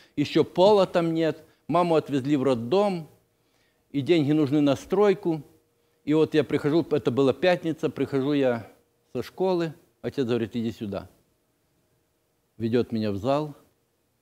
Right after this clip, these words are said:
Я смотрю, стоит новый аккордеон, вельтмейстер немецкий. Он стоил тогда двести шестнадцать рублей. Но его достать надо, это немецкий аккордеон. Это,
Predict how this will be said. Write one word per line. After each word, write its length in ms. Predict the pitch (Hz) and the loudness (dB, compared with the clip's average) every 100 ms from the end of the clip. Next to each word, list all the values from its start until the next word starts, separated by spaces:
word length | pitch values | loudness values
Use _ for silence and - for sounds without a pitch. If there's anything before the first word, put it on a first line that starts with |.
| _ _ _ _ _ _ _ _ _ _ _ _ _ _ _ _ _ _ _ _ _ | _ _ _ _ _ _ _ _ _ _ _ _ _ _ _ _ _ _ _ _ _
Я 160 | 110 107 | -10 -10
смотрю, 560 | 110 107 135 139 147 135 _ _ _ _ _ _ _ _ _ | -10 -12 -8 -8 -8 -14 _ _ _ _ _ _ _ _ _
стоит 240 | - 117 104 - | -8 -8 -8 -10
новый 420 | 117 139 131 120 | -8 -6 -6 -8
аккордеон, 680 | 110 110 98 110 107 95 95 | -8 -14 -14 -12 -10 -12 -10
вельтмейстер 800 | 104 - 120 113 101 - 110 98 | -12 -12 -10 -10 -12 -16 -18 -14
немецкий. 600 | 113 113 110 98 _ 131 123 _ _ _ _ _ - | -12 -12 -14 -18 _ _ _ _ _ _ _ _ -8
Он 120 | 117 | -8
стоил 360 | - 180 165 131 | -4 0 0 0
тогда 260 | 135 113 | -4 -4
двести 420 | 110 127 165 - | -4 -4 -4 -8
шестнадцать 640 | 139 131 - 143 135 127 120 | -10 -10 -6 -6 -6 -10 -10
рублей. 540 | 117 110 117 101 87 _ _ _ _ | -10 -6 -6 -6 -8 _ _ _ _
Но 100 | 131 | 2
его 200 | 160 170 | 4 4
достать 640 | 156 175 180 165 214 185 147 | 4 0 0 0 2 2 0
надо, 300 | 139 117 123 | -2 0 -2
это 180 | 135 | 0
немецкий 480 | 156 185 202 - 190 | -2 0 -2 0 0
аккордеон. 520 | 180 190 170 185 165 | 0 0 0 2 2
Это, 200 | 151 165 | 2 -2